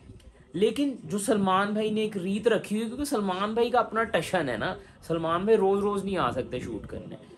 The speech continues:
Busy बंदे हैं, तो एक ही दिन में weekend का वार दो episode shoot होते हैं। हम भी ऐसे एक दिन में दो दो vlog shoot करते रहे हैं, लेकिन उससे क्या होता है कि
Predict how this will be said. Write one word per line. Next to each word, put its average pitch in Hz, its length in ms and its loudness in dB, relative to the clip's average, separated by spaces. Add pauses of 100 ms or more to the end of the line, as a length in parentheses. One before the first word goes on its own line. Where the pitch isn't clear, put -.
(360)
Busy 208 360 2
बंदे 110 300 -2
हैं, 95 260 -10 (260)
तो - 320 2
एक 254 200 0
ही 320 100 6
दिन 262 200 2
में 269 140 4
weekend 226 380 2
का 240 80 4
वार 220 260 4
दो 202 220 4
episode 196 340 0
shoot 151 260 -4
होते 113 260 -4
हैं। 98 180 -8 (360)
हम 160 260 0
भी 175 120 4
ऐसे 151 200 2
एक 131 120 -6
दिन 139 100 -4
में 143 160 -4
दो 131 120 -2
दो 131 120 -4
vlog 127 260 0
shoot 127 220 -10
करते 147 320 0
रहे 139 120 0
हैं, 120 220 -8 (500)
लेकिन 233 220 0
उससे 277 260 2
क्या 262 140 2
होता 190 260 4
है 226 160 2
कि 247 480 2